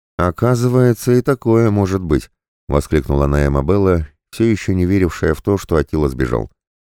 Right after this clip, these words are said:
«В словах и поступке генерала-капитана имеется доля здравого смысла», попытался я защитить Вереса.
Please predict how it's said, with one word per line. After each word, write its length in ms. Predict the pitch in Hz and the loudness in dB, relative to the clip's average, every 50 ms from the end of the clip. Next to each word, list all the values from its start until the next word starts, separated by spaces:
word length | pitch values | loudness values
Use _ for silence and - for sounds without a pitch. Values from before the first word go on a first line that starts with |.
| _ _ _ _ _ _ _ _ _ _ _ _ _ | _ _ _ _ _ _ _ _ _ _ _ _ _
«В 60 | - | -4
словах 380 | 62 60 64 80 127 151 - - | -2 0 0 0 0 0 0 -2
и 60 | 131 | 0
поступке 720 | - 110 98 - - - 131 127 - - 123 120 120 113 | 0 0 -2 -2 -2 -2 -2 -2 0 0 2 2 2 2
генерала-капитана 1080 | 95 85 90 92 95 95 98 104 104 98 - 98 - - 80 - 80 85 95 107 110 104 | 2 0 0 2 2 2 2 2 0 0 -2 -2 -2 -2 -2 0 0 0 0 0 0 0
имеется 460 | 85 73 71 78 87 101 - - 117 | 0 0 0 0 -2 -2 -2 -2 -2
доля 320 | 87 71 76 87 98 110 104 | 0 0 0 0 2 0 -2
здравого 480 | 80 71 76 71 73 82 90 90 95 | 0 -2 -2 0 0 0 0 0 -2
смысла», 480 | 90 - - 65 71 - - 90 73 - _ _ _ _ _ _ _ - - | -4 -4 -4 -6 -4 -2 -2 -2 -2 -2 _ _ _ _ _ _ _ -6 -6
попытался 480 | 67 - - - 67 64 64 - - | -4 -4 -2 -2 0 -2 0 0 -2
я 100 | 67 65 | -2 0
защитить 460 | 64 67 - - 71 - - 67 - | 0 -2 -4 -6 -6 -6 -6 -6 -4
Вереса. 420 | - 65 62 57 62 - - 60 | -2 -2 -2 -2 -4 -4 -6 -8